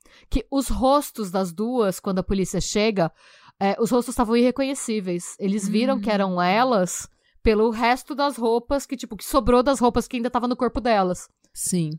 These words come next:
Speaker 1: Eu não tenho certeza se é verdade, tá? Porque algumas das fontes dizem que sim e outras que não, mas falam que em alguns lugares que os órgãos sexuais das duas foram mutilados também.
Speaker 2: Ai,
Speaker 1: A gente não sabe até
Speaker 2: gente.
Speaker 1: que ponto não era o sensacionalismo, se realmente rolou. Mas não é
Speaker 2: É.
Speaker 1: difícil, dada a cena, assim, né?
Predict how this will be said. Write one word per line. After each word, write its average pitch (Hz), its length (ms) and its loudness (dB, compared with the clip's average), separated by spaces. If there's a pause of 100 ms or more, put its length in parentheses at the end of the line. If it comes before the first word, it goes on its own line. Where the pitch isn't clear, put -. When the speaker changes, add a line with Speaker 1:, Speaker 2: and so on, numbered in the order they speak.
(180)
Speaker 1:
Eu 262 160 4
não 302 160 -2
tenho 311 260 2
certeza 269 420 0
se - 140 -2
é 226 60 2
verdade, 208 720 2
tá? 208 200 2
Porque - 140 -2
algumas 233 320 2
das 233 160 0
fontes 208 280 -4
dizem 202 240 0
que 208 140 -4
sim 208 240 -2
e 208 60 4
outras 190 260 0
que 254 140 -2
não, 233 260 2
mas 254 260 0
falam 233 360 2
que 262 440 -2
em 233 40 -2
alguns 240 300 0
lugares 226 400 2
que 254 100 -2
os 214 100 0
órgãos 226 260 2
sexuais 233 440 -2
das 220 160 0
duas 208 220 -2
foram 220 180 0
mutilados 214 480 -4
também. 202 360 -4 (500)
Speaker 2:
Ai, 160 100 -4
Speaker 1:
A - 20 -2
gente 170 160 -2
não 226 100 0
sabe 208 300 4
até 220 100 0
Speaker 2:
gente. 214 140 0
Speaker 1:
que - 60 -8
ponto 202 280 0
não 202 100 0
era 202 140 4
o 196 40 -6
sensacionalismo, 196 760 -12
se 190 120 -12
realmente 202 400 -4
rolou. 220 320 2 (280)
Mas 302 160 4
não 339 80 4
é 330 40 6
Speaker 2:
É. 330 40 4
Speaker 1:
difícil, 277 440 2
dada 226 540 0
a 196 100 -8
cena, 180 460 -6
assim, 165 260 -12
né? 165 160 -14